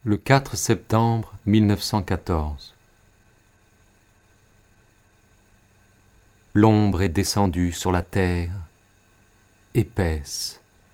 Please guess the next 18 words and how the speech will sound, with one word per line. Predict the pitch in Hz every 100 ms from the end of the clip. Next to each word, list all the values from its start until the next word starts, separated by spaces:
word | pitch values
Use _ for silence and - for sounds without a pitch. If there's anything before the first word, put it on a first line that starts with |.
| _ _ _ _ _
violente, | 80 101 90 87 80 76 - - - _ _ _ _ _ _ _ _ _ -
victorieuse. | 92 87 - 87 85 85 85 82 82 - - _ _ _ _ _ _ _ _ _ _ _ _ _ _ _ _ _ -
Tout | 107 -
est | 95
tristesse, | - 104 - - 90 80 - - _ _ _ _ _ _
épouvante, | 127 - - 92 95 87 85 - - - _ _ _ _ _ _ _
destruction | 98 113 - - - - 110 95
dans | 90
le | 95
monde | 90 92 90
physique. | 82 - 80 87 - - - _ _ _ _ _ _ _ _ _ _ _ _ _ _
Et | 113
la | 104
splendeur | - - 101 113 107 120 123 101
de | 92
ta | 101
lumière | 90 92 92 98 87
d'amour | 78 92 92 95 95 87